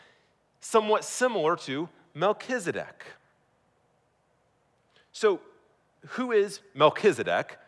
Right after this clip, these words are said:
Well, he, he's a king and he's a priest. He's greater than Abraham, and he points ahead to Jesus. It's like a, a fourfold. Who's Melchizedek? He's a king, he's a priest, he's greater than Abram,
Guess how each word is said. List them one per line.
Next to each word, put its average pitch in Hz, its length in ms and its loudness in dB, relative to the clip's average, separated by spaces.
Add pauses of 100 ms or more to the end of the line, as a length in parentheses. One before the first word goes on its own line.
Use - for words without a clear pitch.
(240)
Well, 139 100 -4
he, 160 100 -6
he's 156 220 -8
a 135 40 -10
king 202 520 -8 (800)
and 104 120 -4
he's 127 100 -6
a 214 60 0
priest. - 680 -8 (500)
He's 190 280 -6 (100)
greater 147 560 0
than 233 160 -2
Abraham, 151 720 -2 (460)
and 175 100 -2
he 165 60 -2
points 165 320 -6
ahead 151 180 0
to 143 60 -8
Jesus. 113 560 -10 (260)
It's - 80 -16
like 117 100 -8
a, 120 80 -8 (120)
a - 20 -2
fourfold. 175 500 0
Who's 156 200 -6
Melchizedek? 151 480 -2 (180)
He's 101 80 -18
a 98 60 -12
king, 170 340 -6 (140)
he's 180 120 -10
a 190 40 -2
priest, 127 400 -6 (160)
he's 135 180 -4
greater 127 420 0
than 196 120 0
Abram, 151 320 0